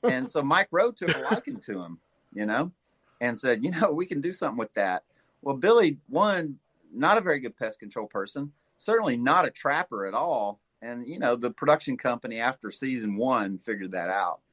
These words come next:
Speaker 1: And so they started bringing people in that would help behind the scenes, you know, trap this or do this or, you know, whatever needed to be done. So I, I ended up doing a lot of work on that, that show.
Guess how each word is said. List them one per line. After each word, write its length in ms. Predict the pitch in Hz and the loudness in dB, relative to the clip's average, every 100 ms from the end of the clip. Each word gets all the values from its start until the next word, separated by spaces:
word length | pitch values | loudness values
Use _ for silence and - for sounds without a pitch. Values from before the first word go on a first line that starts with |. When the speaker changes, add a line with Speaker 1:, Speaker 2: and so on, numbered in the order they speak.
| _ _ _ | _ _ _
Speaker 1:
And 140 | 98 110 | 0 2
so 160 | 110 | 4
they 140 | 107 117 | 2 2
started 400 | - 127 113 101 _ _ _ - | 2 2 2 -2 _ _ _ 0
bringing 240 | 131 127 | 2 2
people 340 | 110 127 - 110 | -2 -6 -4 -6
in 160 | 113 | -4
that 160 | 107 95 | -4 -4
would 180 | 95 196 _ _ | -8 -12 _ _
help 340 | - 143 135 | 0 2 2
behind 320 | 117 127 120 | 0 0 -2
the 60 | 104 | -4
scenes, 480 | - 123 104 92 92 | -6 -6 -6 -8 -6
you 60 | 104 | -4
know, 160 | 98 90 _ _ _ _ | -4 -6 _ _ _ _
trap 280 | - 135 120 - | 2 2 2 0
this 300 | 107 107 - | 0 0 -2
or 60 | |
do 220 | 95 123 113 | -4 -2 2
this 340 | 107 107 - | 2 2 -2
or, 140 | - - _ _ - | -8 -10 _ _ -6
you 80 | 165 | -2
know, 100 | 113 | 2
whatever 360 | 120 131 123 113 | 6 6 6 2
needed 220 | 110 98 | -2 -4
to 20 | 87 | -8
be 120 | 92 | -2
done. 320 | 139 147 104 | 0 0 -2
So 160 | 110 117 | -2 0
I, 140 | 160 - | 0 -2
I 100 | 175 | -6
ended 180 | 208 156 | -4 -2
up 160 | 110 | -2
doing 160 | 120 110 | -2 -2
a 40 | |
lot 200 | 104 117 | 0 2
of 80 | 107 | 2
work 220 | 113 123 | 0 -2
on 140 | 92 87 | -4 -8
that, 140 | 85 _ 95 | -10 _ -8
that 140 | 92 | -8
show. 320 | - 90 85 | -6 -8 -8